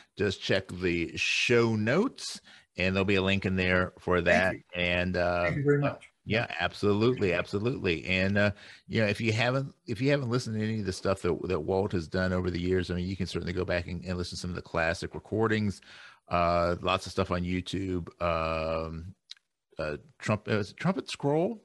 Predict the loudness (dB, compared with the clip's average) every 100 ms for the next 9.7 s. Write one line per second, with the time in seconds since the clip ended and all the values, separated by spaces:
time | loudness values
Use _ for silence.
0 | -14 -8 -8 -2 0 2 0 -2 -4 -2
1 | 4 6 6 4 2 2 2 2 2 -2
2 | -8 -8 -4 -2 2 0 2 4 4 2
3 | -2 -12 -14 0 4 6 4 2 2 2
4 | 0 -4 -4 0 0 0 -4 -4 -4 -2
5 | 0 0 0 0 0 2 0 0 2 2
6 | 2 0 0 -2 -2 -2 2 2 4 4
7 | 2 0 0 0 0 -2 0 2 2 0
8 | 0 0 2 2 0 0 0 0 -2 0
9 | 0 0 -2 -2 -2 -2 -2